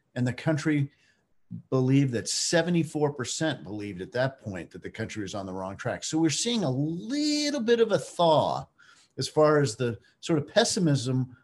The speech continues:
of the country. That, say, six-point thaw has transmitted into, for the New Hampshire congressional delegation, Democrats, and Joe Biden, we've seen about a two to four percent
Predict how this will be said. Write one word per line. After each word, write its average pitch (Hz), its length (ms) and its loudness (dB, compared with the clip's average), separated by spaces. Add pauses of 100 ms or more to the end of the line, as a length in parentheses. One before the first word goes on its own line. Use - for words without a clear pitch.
of 147 160 6
the 147 80 4
country. 147 520 -2 (280)
That, 180 300 4 (240)
say, 156 300 2
six-point 151 840 0 (240)
thaw 117 600 -2 (840)
has 170 200 2
transmitted 147 800 -2
into, 120 720 -2 (400)
for 143 260 4
the 127 360 0
New 123 200 0
Hampshire 175 520 -2
congressional 147 580 0
delegation, 131 640 0
Democrats, 113 680 -4 (360)
and 170 420 2 (100)
Joe 151 220 6
Biden, 92 420 0 (420)
we've 185 240 -4
seen 254 220 -2
about 170 280 6
a - 140 2 (160)
two 233 300 0
to 202 60 0
four 160 360 4
percent 135 500 0